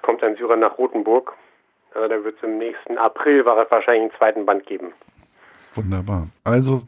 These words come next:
Speaker 2: bleibt das immer noch auch büchertechnisch Ihr Thema?
Speaker 1: Ja, erstmal noch.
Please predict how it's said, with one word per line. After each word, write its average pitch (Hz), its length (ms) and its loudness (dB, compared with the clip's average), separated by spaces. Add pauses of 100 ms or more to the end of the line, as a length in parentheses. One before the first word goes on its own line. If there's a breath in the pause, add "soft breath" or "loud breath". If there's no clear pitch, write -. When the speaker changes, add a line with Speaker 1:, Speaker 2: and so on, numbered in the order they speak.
Speaker 2:
bleibt 127 320 2
das 131 240 0 (440 loud breath)
immer 139 280 6
noch 127 280 0
auch 131 260 -6 (120)
büchertechnisch 123 840 -4
Ihr 113 300 -2
Thema? 104 480 0 (840 soft breath)
Speaker 1:
Ja, 107 200 4 (500)
erstmal 107 320 0
noch. 95 160 -4